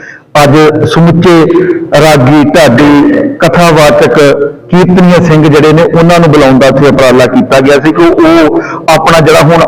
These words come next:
ਆਪਣੇ ਕੋਲ ਡੇਢ ਦੋ ਮਹੀਨਾ ਹੈ, ਉਸ ਵਿੱਚ ਪ੍ਰਚਾਰ ਕਰਨ ਜਾ ਕੇ ਸਾਰੇ ਕਿ ਜਿਹੜਾ ਹੈ, ਇਹ ਖਾਲਸੇ ਦਾ ਨਵਾਂ ਸਾਲ ਜਿਹੜਾ ਹੈ, ਇੱਕ ਚੇਤ ਨੂੰ ਜਿਹੜਾ ਹੈ, ਭਾਵ ਕਿ ਉਹ ਚੌਦਾਂ ਮਾਰਚ ਨੂੰ ਬਣਦਾ, ਉਸ ਵਾਸਤੇ ਬਾਰਾਂ ਤਰੀਕ ਨੂੰ,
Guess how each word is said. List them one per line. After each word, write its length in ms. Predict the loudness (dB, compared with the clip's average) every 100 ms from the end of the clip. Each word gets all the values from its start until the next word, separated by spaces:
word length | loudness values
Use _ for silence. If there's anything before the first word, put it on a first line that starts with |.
| -2
ਆਪਣੇ 260 | -2 -2
ਕੋਲ 160 | 0 0 2
ਡੇਢ 200 | 0 0
ਦੋ 160 | 0
ਮਹੀਨਾ 220 | 2 2 0
ਹੈ, 240 | 2 2
ਉਸ 240 | 2 0
ਵਿੱਚ 320 | -2 -2 0 -2 -2 -10 -6
ਪ੍ਰਚਾਰ 580 | -4 -2 0 2 2 0
ਕਰਨ 360 | 0 0 2 2
ਜਾ 180 | 2
ਕੇ 180 | 0 0
ਸਾਰੇ 340 | 0 0 0 -2 -6 -16 -8
ਕਿ 80 | -2
ਜਿਹੜਾ 200 | 0 2
ਹੈ, 380 | 2 2 2 2 0 -2 -2 -2
ਇਹ 40 | 0
ਖਾਲਸੇ 440 | 0 0 0 0
ਦਾ 240 | 2 2 2
ਨਵਾਂ 280 | 0 0 0
ਸਾਲ 100 | 0
ਜਿਹੜਾ 220 | 0 0
ਹੈ, 280 | 2 2 0 -4 -12 -8 -2
ਇੱਕ 300 | 0 0 0
ਚੇਤ 300 | 0 0 0
ਨੂੰ 360 | 0 0 -2 -8 -14 -4
ਜਿਹੜਾ 200 | 0 2
ਹੈ, 240 | 2 2
ਭਾਵ 380 | 0 0 0 0
ਕਿ 240 | 0 0 0 -4 -14 -10 -4
ਉਹ 360 | 0 0 0 0 -2 -6 -16 -20 -8
ਚੌਦਾਂ 360 | -2 0 2 2
ਮਾਰਚ 320 | 2 0 0
ਨੂੰ 180 | 0 0
ਬਣਦਾ, 280 | 0 0 0
ਉਸ 200 | 0 0
ਵਾਸਤੇ 380 | 0 0 0
ਬਾਰਾਂ 460 | 0 0 2 2 0
ਤਰੀਕ 360 | 0 0 0 0
ਨੂੰ, 200 | 0